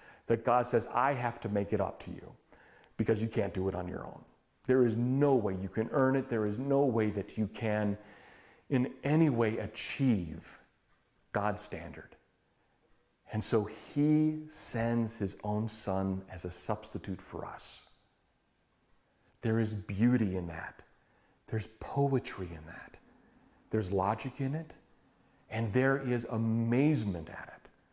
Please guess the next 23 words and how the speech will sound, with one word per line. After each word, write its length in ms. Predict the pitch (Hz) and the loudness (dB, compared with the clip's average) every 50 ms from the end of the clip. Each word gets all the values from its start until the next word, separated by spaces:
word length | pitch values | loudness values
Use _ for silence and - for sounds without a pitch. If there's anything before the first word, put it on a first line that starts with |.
| _ _ _ _ _ _ _ | _ _ _ _ _ _ _
Why 220 | 95 107 110 139 | -2 0 0 2
would 160 | 139 143 135 123 | 0 0 0 0
God 240 | 131 127 131 123 | -2 -2 -2 -4
do 220 | 110 123 139 165 175 | -2 -2 -2 -2 -2
it? 200 | 175 - - - - _ _ _ _ _ _ _ _ _ _ _ _ _ _ _ _ _ _ _ _ | -4 -6 -10 -16 -20 _ _ _ _ _ _ _ _ _ _ _ _ _ _ _ _ _ _ _ _
Well, 300 | - 143 143 156 139 131 | -8 -4 0 0 0 0
it's 160 | - - - | 0 0 -2
this 140 | 123 117 - | -2 -2 -2
part 220 | - - 139 135 | -4 -4 -2 -2
of 80 | 127 117 | 0 -2
his 140 | 113 101 | -2 -4
character 480 | - - - 131 120 117 107 110 - 107 | -6 -6 -2 2 2 2 2 0 -4 -6
called 340 | - - 104 101 95 101 95 | -4 -2 -2 0 0 -2 -8
grace, 640 | - 87 95 95 95 107 127 - - - - - - _ - _ _ _ _ _ _ _ - | -4 0 0 0 0 0 -4 -6 -10 -12 -12 -14 -18 _ -20 _ _ _ _ _ _ _ -2
mercy, 440 | 101 101 104 98 - - 120 113 | 0 2 2 2 0 -2 -2 -2
love, 460 | 107 98 98 92 92 101 104 104 104 - | 0 0 2 2 4 2 2 0 -4 -8
tenderness. 720 | - - 92 95 90 104 117 135 151 151 - - - - - _ _ _ _ _ _ _ _ _ _ _ - _ _ _ | -10 -8 -6 -4 -2 -2 -2 -4 -4 -8 -10 -10 -12 -14 -16 _ _ _ _ _ _ _ _ _ _ _ -20 _ _ _
It's 120 | - - - | -14 -12 -12
part 260 | - - - 131 123 | -8 -2 0 0 0
of 80 | 107 - | 0 0
who 100 | - 120 | -4 -2
God 300 | 117 107 90 92 92 107 | -2 0 0 0 -2 -2
is. 460 | 123 131 101 - - - - - | -2 -4 -6 -8 -10 -14 -18 -20